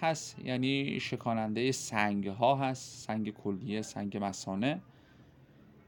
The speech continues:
مطبوخ محرای آن کثیر الغذاست، یعنی پخته شدن به طوری که باز بشه، محرا یعنی باز بشه، تیکه تیکه بشه، کثیر الغذاست.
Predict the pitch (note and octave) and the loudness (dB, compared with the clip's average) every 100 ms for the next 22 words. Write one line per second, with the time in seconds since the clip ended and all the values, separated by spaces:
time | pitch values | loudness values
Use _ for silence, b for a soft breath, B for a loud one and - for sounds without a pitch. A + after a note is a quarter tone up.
0 | b - - E3 E3+ - A3 A#3 A3+ G3+ | b -6 6 6 6 2 -2 2 6 6
1 | D#3 - C3+ B2+ C3 F#3+ G#3 G3+ G3 F#3+ | 4 4 4 6 8 10 10 6 4 2
2 | - C#3 - B2 A#2 A2+ A2+ A2 A2 D3+ | 0 -4 -2 2 2 2 4 4 12 12
3 | A2+ - - - - - - - C3 - | 12 4 -8 -10 -20 -20 -12 -10 -8 0
4 | C3 - - A#2 - A2+ C3 E3 F#3+ D3+ | 0 0 -6 -6 -2 0 0 -2 -6 -12
5 | A#2+ - A#2+ - C#3 D3+ D3+ B2 C#3 C#3 | -14 -2 -2 0 -2 0 0 8 12 12
6 | A2+ G2+ G2+ - A2 G#2 G#2 - G#2+ G2+ | 10 0 -8 -10 -12 -8 -10 -4 -2 0
7 | A#2+ B2+ B2+ B2+ A2+ B2+ G#2 G2 G2 - | 0 0 0 0 8 10 8 0 -8 -8
8 | - G#2 G#2 - - A2+ B2 C#3+ F#3+ A3 | -12 -6 -6 -6 -6 -2 -2 2 0 0
9 | b b b b b - - C#3 B2+ B2+ | b b b b b -16 0 2 4 6
10 | A#2 A#2 A#2 B2+ A2 - - | 6 6 8 8 6 2 -10